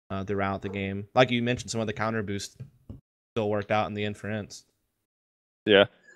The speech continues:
Speaker 2: And also, I guess there are gonna be a little bit of less, less kills, uh, available to Ents because there were plenty around when Den D D saved with three people, and Ents weren't really in a position to, to push and, and try to kill them. So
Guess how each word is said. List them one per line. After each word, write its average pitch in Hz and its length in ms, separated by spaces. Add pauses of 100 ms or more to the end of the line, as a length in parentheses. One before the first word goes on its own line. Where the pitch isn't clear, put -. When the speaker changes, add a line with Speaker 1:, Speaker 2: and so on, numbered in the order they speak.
(220)
Speaker 2:
And 156 100
also, 165 220
I 143 60
guess 156 200
there 120 540
are 131 320
gonna 127 200
be 123 200
a 120 80
little 123 160
bit 120 100
of 113 80
less, - 420
less 127 280
kills, 123 480
uh, 110 40
available 117 520
to 92 180
Ents 123 180
because 120 240
there 123 120
were 143 200 (380)
plenty 151 680
around 120 680
when 117 240
Den 123 220
D 123 80
D 113 160
saved 127 360
with 110 220
three 120 320
people, 147 480
and 123 100
Ents 123 280
weren't 117 140
really 120 180
in 107 80
a 95 40
position 110 400
to, 95 340
to 107 160
push 123 360
and, 104 140
and 107 100
try 123 160
to 101 80
kill 120 240
them. 104 180
So 113 320